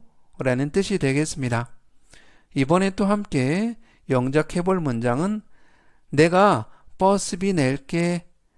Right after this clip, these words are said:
라는 문장이 되겠고요. 우선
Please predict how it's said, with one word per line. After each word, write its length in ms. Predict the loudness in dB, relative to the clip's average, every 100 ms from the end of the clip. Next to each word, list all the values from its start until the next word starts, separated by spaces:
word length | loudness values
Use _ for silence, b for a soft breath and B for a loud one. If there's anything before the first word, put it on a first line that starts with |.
| _ _ -8
라는 340 | 0 2 2 0
문장이 440 | 0 2 2 2
되겠고요. 580 | 0 -2 0 4 4 2 -6 -20 -20 -20 -12 -4
우선 500 | 0 2 2 0